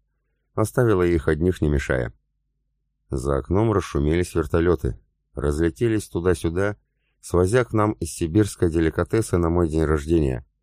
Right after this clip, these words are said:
Объявил я одиннадцатое января праздником и освободил всех от работ.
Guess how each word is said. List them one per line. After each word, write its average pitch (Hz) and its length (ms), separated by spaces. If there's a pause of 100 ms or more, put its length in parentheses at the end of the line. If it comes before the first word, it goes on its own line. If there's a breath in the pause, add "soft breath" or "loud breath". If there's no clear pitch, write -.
(360)
Объявил 73 580
я 107 160
одиннадцатое 85 720
января 78 420
праздником 87 680 (340)
и 135 80
освободил 87 560
всех 76 240
от 69 120
работ. 65 340